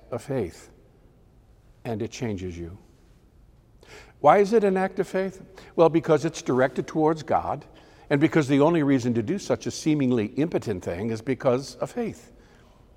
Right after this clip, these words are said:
And while the presenting purpose in praying for another is for the sake of the other, the simple fact is that since prayer is an act of faith on the part of the prayer, one's own faith gets a workout, like going to the spiritual gym.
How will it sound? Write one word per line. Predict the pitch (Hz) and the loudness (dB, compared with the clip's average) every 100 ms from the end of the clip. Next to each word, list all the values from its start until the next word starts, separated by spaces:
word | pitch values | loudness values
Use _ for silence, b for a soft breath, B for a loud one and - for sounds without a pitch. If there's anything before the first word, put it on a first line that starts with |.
| b b | b b
And | 151 | 2
while | 143 165 226 | 6 6 6
the | 202 | 2
presenting | - 131 165 160 135 | 0 -2 0 0 -2
purpose | 110 185 208 165 - | 0 -2 0 0 -2
in | - 117 | -4 -4
praying | 101 127 147 165 117 | -2 0 0 0 -2
for | - 113 | -2 -2
another | 101 117 131 107 101 | 0 0 0 0 -2
is | 98 | -6
for | - 135 | 0 0
the | 107 98 | 2 -2
sake | - 151 190 - | -4 -2 -2 -2
of | 107 | -4
the | 90 87 | -2 -4
other, | 78 95 | -4 -6
the | 165 | -6
simple | - 285 330 - | -8 -8 -4 -4
fact | - 113 131 - | -2 0 -2 -4
is | 71 - - - B B B | -10 -10 -16 -20 B B B
that | - - | 0 2
since | 240 240 - | 2 0 -2
prayer | - 139 120 123 | -2 2 4 2
is | - 202 202 | 2 0 2
an | 139 | 0
act | 107 110 - - | 2 2 0 -4
of | 101 | -4
faith | - 131 - 113 | 0 0 0 0
on | 95 | -2
the | 92 | -2
part | - 120 104 | 4 6 6
of | 82 | 0
the | 82 | -4
prayer, | - - 147 143 85 82 78 120 - b b b b b b b | -8 -4 -2 -2 -4 -6 -4 -4 -6 b b b b b b b
one's | 151 180 143 | 2 2 2
own | - 160 165 | 2 2 2
faith | 139 - 165 220 - | -2 -2 0 -2 -4
gets | 120 127 - | -4 -4 -2
a | 156 | 2
workout, | 180 240 226 208 110 - - - - - _ - - | 4 4 2 -2 -2 -10 -20 -20 -20 -20 _ -10 4
like | 147 139 | 6 6
going | 160 185 185 | 4 6 4
to | 160 | 4
the | 143 | 2
spiritual | - - 170 170 - 165 | -2 0 2 2 4 2
gym. | 135 139 175 95 69 | 2 0 0 0 -4